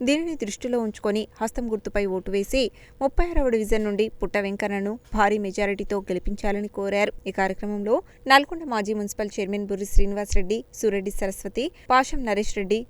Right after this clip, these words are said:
చిక్కుళ్ల రాములు, సైదులు గౌడ్, సతీష్, అంజిరెడ్డి, మధుసూదన్ రెడ్డి, వెంకటయ్య, శ్రీరాములు, మానసారెడ్డి, రుక్మయ్య, ఉపేందర్, నాగరాజు, దివ్య, మేఘన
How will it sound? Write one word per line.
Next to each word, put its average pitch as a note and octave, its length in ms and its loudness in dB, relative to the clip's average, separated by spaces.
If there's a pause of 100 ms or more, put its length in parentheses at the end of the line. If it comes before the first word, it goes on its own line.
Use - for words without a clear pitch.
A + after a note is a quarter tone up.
చిక్కుళ్ల G#3+ 320 0
రాములు, G3+ 440 0 (160)
సైదులు G3+ 440 0
గౌడ్, A#3 120 2 (180)
సతీష్, - 440 10 (140)
అంజిరెడ్డి, G#3+ 540 0 (100)
మధుసూదన్ G#3 520 0
రెడ్డి, G#3 320 0 (100)
వెంకటయ్య, G3+ 560 -2 (100)
శ్రీరాములు, G3+ 580 0 (220)
మానసారెడ్డి, C4 800 2
రుక్మయ్య, G#3+ 500 0 (120)
ఉపేందర్, G#3 400 6 (160)
నాగరాజు, G#3 580 2 (120)
దివ్య, G#3 380 2 (140)
మేఘన G#3 420 0